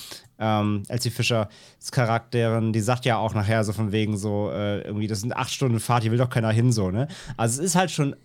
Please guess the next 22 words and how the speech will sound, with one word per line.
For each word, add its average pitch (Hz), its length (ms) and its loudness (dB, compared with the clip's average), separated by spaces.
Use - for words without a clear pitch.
arschweit 123 680 2
draußen 87 480 -2
auf, - 340 -8
auf - 180 -8
gut 90 220 -10
Deutsch, 78 260 -6
ne? 139 180 0
Es 117 120 -2
ist 139 80 0
jetzt - 160 2
nicht 151 160 2
nur 143 120 4
so 131 100 2
irgendwie 131 280 2
eine 117 80 0
kleine 123 220 0
Vorstadt 143 580 0
irgendwo, 156 380 2
sondern 123 220 2
es 123 80 -2
ist 160 140 0
schon 156 220 0